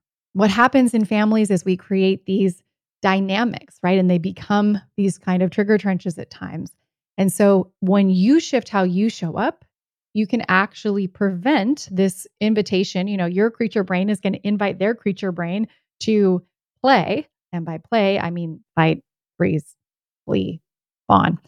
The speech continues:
Not exactly the type of play we're looking for. But when you show up differently, you can help keep other people receptive.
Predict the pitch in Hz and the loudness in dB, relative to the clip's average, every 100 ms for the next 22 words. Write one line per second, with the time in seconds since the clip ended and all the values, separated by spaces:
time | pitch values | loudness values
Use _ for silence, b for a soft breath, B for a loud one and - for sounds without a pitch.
0 | _ 196 185 247 262 208 185 185 175 165 | _ -8 -2 -2 0 0 2 0 -2 -4
1 | - 180 185 202 196 185 180 180 180 _ | -2 -2 0 -2 -2 -2 0 0 -2 _
2 | _ _ _ _ 247 233 - _ _ _ | _ _ _ _ 4 4 2 _ _ _
3 | 220 240 233 226 285 330 - 240 214 202 | 2 4 6 6 6 6 6 6 6 2
4 | - 185 - - 247 269 _ _ _ _ | -2 -6 -8 -10 -10 -10 _ _ _ _
5 | _ _ 190 226 226 185 226 208 - 214 | _ _ 2 2 2 0 2 -2 -2 -4
6 | - 202 208 208 190 180 180 165 - 170 | 0 0 0 0 2 0 0 -6 -4 -6
7 | 165 | -6